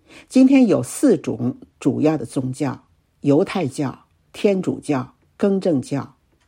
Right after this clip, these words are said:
回教，也就是伊斯兰教。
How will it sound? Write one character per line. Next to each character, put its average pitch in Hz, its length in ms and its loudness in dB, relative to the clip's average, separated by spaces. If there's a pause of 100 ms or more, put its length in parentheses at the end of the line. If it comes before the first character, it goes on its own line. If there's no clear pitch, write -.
(200)
回 143 340 -2
教， 170 340 -4 (500)
也 156 200 4
就 180 160 2
是 139 300 -2
伊 233 80 2
斯 - 160 0
兰 139 200 -2
教。 147 360 -4